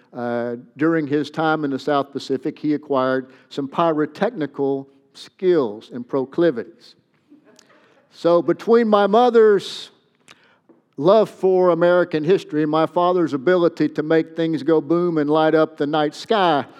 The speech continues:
in my household, we were never cheated on the fourth of July. Now, for a variety of reasons in recent years,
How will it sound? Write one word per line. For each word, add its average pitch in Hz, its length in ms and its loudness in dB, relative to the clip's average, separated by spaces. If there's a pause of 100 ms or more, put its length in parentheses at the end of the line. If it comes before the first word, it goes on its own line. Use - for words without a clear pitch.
(680)
in 151 180 0
my 190 280 2
household, 180 640 2
we 190 160 4
were 175 160 2
never 175 260 2
cheated 175 460 0
on 151 120 -2
the 139 80 -2
fourth 160 300 -4
of 151 60 -6
July. 170 440 0 (3750)
Now, 156 260 -2 (100)
for 180 180 4
a - 20 0
variety 254 400 4
of 208 100 2
reasons 202 600 0
in 151 200 0
recent 208 440 -2
years, 156 760 -2